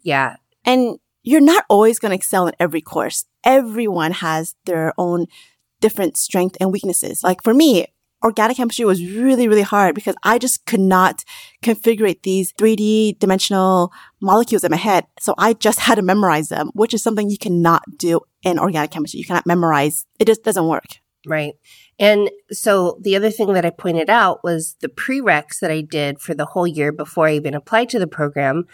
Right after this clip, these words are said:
Speaker 1: Those were all, like, really great grades. So I was like, the student that I was in that class is not the student that I was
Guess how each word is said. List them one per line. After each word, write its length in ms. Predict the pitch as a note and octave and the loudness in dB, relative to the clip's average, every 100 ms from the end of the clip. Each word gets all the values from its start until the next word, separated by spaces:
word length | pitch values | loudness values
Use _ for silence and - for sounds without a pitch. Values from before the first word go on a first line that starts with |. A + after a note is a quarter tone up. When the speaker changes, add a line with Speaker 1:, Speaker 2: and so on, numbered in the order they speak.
| - _ - | -20 _ -2
Speaker 1:
Those 240 | G3+ C4 | 0 0
were 140 | F4 C4 | 0 2
all, 140 | A3+ | 2
like, 260 | A3 G#3 - | 2 -2 -4
really 200 | G#3 G#3 | -2 -2
great 300 | G#3 G3+ G3+ | -2 -2 -2
grades. 560 | A#3 F#3+ F#2+ - - - | -2 -2 -4 -10 -18 -16
So 760 | - - F3+ F3 E3+ E3 - _ _ _ - | -6 2 4 4 4 2 -2 _ _ _ -8
I 100 | F3+ | -4
was 220 | G3+ G3 | -2 -2
like, 240 | F#3+ E3+ - _ _ _ _ - | -2 -4 -6 _ _ _ _ -16
the 60 | |
student 480 | - - G#3 G3 - | -12 -4 0 0 0
that 80 | E3 | 0
I 100 | D#3+ | 2
was 240 | E3+ E3+ | 2 2
in 80 | E3+ | 0
that 220 | E3 E3+ - | 0 0 -2
class 300 | D3 C#3+ D3+ | -4 -4 -6
is 160 | C3+ | -4
not 180 | C#3+ C3 | -2 -2
the 80 | C#3 | -6
student 460 | - F3 D#3 B2+ | -8 -6 -4 -6
that 100 | C3+ | -6
I 100 | C3+ | -8
was 400 | C3 C#3 C3 B2+ | -6 -4 -4 -6